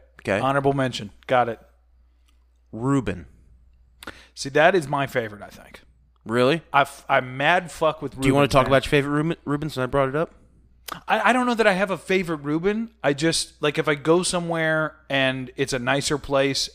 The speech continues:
Speaker 2: and they have a Reuben,
Speaker 1: Gingham's has
Speaker 2: and
Speaker 1: a
Speaker 2: I'm
Speaker 1: good
Speaker 2: not
Speaker 1: Reuben.
Speaker 2: getting, like,
Speaker 1: Reuben.
Speaker 2: a steak. Do they? I don't know if I've ever had it there.
Speaker 1: I think that, yeah, they do.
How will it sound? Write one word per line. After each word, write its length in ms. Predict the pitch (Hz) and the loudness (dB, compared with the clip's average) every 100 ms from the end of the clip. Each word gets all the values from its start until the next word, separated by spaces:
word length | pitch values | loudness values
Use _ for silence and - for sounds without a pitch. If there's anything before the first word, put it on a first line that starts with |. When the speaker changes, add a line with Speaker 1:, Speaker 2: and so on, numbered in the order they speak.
| - | -10
Speaker 2:
and 160 | 139 | -6
they 100 | 123 | -4
have 160 | 120 127 | -2 0
a 40 | |
Reuben, 540 | 131 135 143 151 156 156 | 0 -2 0 0 -2 -4
Speaker 1:
Gingham's 320 | 123 139 139 110 | 0 2 2 0
has 60 | |
Speaker 2:
and 60 | 135 | -2
Speaker 1:
a 40 | |
Speaker 2:
I'm 40 | 135 | 0
Speaker 1:
good 20 | |
Speaker 2:
not 120 | 135 143 | 0 0
Speaker 1:
Reuben. 100 | - | 0
Speaker 2:
getting, 240 | 143 139 | 0 0
like, 100 | 131 | -2
Speaker 1:
Reuben. 140 | 113 | -2
Speaker 2:
a 20 | 101 | -2
steak. 220 | 139 127 - - | -4 -6 -12 -8
Do 140 | 180 233 | -2 0
they? 160 | 320 | 0
I 120 | 320 | 0
don't 80 | 247 | -2
know 60 | 311 | -2
if 60 | 262 | -2
I've 100 | 247 | 0
ever 140 | 208 | -2
had 180 | 180 - | -4 -8
it 80 | 165 | -10
there. 260 | 110 - - - _ | -12 -16 -20 -20 _
Speaker 1:
I 100 | - 143 | 0 0
think 140 | 160 | 0
that, 140 | 117 | -4
yeah, 180 | 131 143 | 0 0
they 100 | 123 | 0
do. 180 | 151 113 | -2 -4